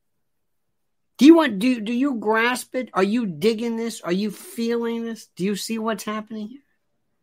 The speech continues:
Are you, are, are you kind of, it's unreal. And I think I think,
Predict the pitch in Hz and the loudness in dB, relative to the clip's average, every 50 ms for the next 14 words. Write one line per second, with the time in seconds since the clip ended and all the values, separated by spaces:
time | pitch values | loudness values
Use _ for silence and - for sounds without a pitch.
0 | _ _ _ _ _ _ _ _ - 202 220 247 254 254 254 247 233 - - 190 | _ _ _ _ _ _ _ _ 4 6 8 8 8 6 4 2 0 2 4 4
1 | 202 202 202 202 214 220 226 208 180 - 220 220 208 196 180 190 - _ _ _ | 6 6 6 4 4 2 0 -2 -2 0 0 2 2 0 0 -2 -10 _ _ _
2 | _ _ _ _ _ _ _ _ _ _ _ _ _ _ _ _ _ _ _ _ | _ _ _ _ _ _ _ _ _ _ _ _ _ _ _ _ _ _ _ _
3 | _ _ _ _ - - _ _ _ _ _ _ _ _ _ _ _ _ _ _ | _ _ _ _ -20 -20 _ _ _ _ _ _ _ _ _ _ _ _ _ _
4 | _ _ _ _ _ _ _ _ _ _ _ _ _ _ _ _ _ _ _ _ | _ _ _ _ _ _ _ _ _ _ _ _ _ _ _ _ _ _ _ _
5 | _ _ _ _ - 233 214 - - - - 240 247 247 247 247 226 233 226 208 | _ _ _ _ 6 6 6 4 4 2 4 6 6 6 4 4 4 4 2 2
6 | 190 180 165 - _ _ _ _ _ _ _ _ _ _ _ _ _ _ _ _ | 0 -2 -8 -12 _ _ _ _ _ _ _ _ _ _ _ _ _ _ _ _
7 | _ _ _ _ _ _ _ _ _ _ _ _ _ _ _ _ _ _ _ _ | _ _ _ _ _ _ _ _ _ _ _ _ _ _ _ _ _ _ _ _
8 | _ _ _ _ _ - - - 233 233 240 240 233 - - - 294 277 240 220 | _ _ _ _ _ -14 -4 0 2 6 6 6 6 4 4 4 4 4 4 2
9 | 208 - - - _ _ _ _ _ _ _ _ _ _ _ _ _ _ _ _ | 0 -4 -14 -20 _ _ _ _ _ _ _ _ _ _ _ _ _ _ _ _
10 | _ _ _ _ _ _ _ _ _ _ _ _ _ - 202 208 196 202 - - | _ _ _ _ _ _ _ _ _ _ _ _ _ 2 2 2 2 2 2 2
11 | 294 277 247 208 190 - - - _ | 2 4 4 2 -2 -6 -14 -20 _